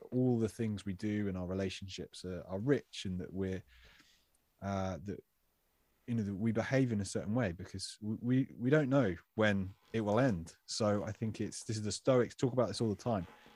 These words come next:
You don't know when it's gonna end. So make sure that you're behaving now and you're acting as if it could end at any minute.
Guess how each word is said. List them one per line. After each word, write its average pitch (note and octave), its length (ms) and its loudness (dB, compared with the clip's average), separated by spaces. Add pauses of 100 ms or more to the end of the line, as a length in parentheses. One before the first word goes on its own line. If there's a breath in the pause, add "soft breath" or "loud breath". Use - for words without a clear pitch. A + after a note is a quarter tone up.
You G2+ 60 -2
don't C#3 140 8
know C#3 100 8
when B2 160 6
it's A2 120 -2
gonna G#2 240 0
end. F2+ 240 0
So F#2+ 280 -2 (420)
make A#2 220 6
sure B2 180 2
that G2+ 80 2
you're G#2+ 100 2
behaving G2+ 500 0
now F#2+ 360 0
and F2+ 120 -6 (220)
you're G2 140 -6
acting F#2+ 580 -4 (320)
as G#2+ 120 0
if G2+ 100 0
it F#2+ 80 -10
could A2+ 120 2
end A#2+ 220 4
at A2+ 100 -4
any A2 160 4
minute. F2 280 -2